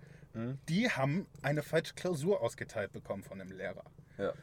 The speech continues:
Speaker 2: Weil bei uns wurden nie die Klausuren von dem Lehrer gesch-, kontrolliert,
Speaker 1: Ja.
Speaker 2: wo wir das Fach hatten.
Speaker 1: Genau, das heißt, die
Speaker 2: Das heißt
Speaker 1: falsche Arbeit wurde ausgeteilt.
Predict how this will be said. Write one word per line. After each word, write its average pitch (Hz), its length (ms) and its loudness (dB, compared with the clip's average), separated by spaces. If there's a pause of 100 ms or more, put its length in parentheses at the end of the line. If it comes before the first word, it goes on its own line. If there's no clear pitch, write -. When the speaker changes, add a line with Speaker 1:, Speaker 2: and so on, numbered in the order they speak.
(160)
Speaker 2:
Weil 110 120 4
bei 113 100 6
uns 156 380 6
wurden 127 340 6
nie 147 140 2
die 156 120 0
Klausuren 120 760 4
von 117 260 2
dem 123 240 6
Lehrer 117 340 10
gesch-, 117 380 -4 (240)
kontrolliert, 110 920 -2
Speaker 1:
Ja. 101 140 2 (720)
Speaker 2:
wo 113 320 -2
wir 104 120 4
das 101 140 -4
Fach - 280 -6
hatten. - 240 -10
Speaker 1:
Genau, 95 240 0
das 90 140 -6
heißt, 110 180 4
die 113 40 0
Speaker 2:
Das 113 80 4
heißt 120 40 10
Speaker 1:
falsche 123 220 8
Arbeit 117 240 8
wurde 107 160 0
ausgeteilt. 185 640 2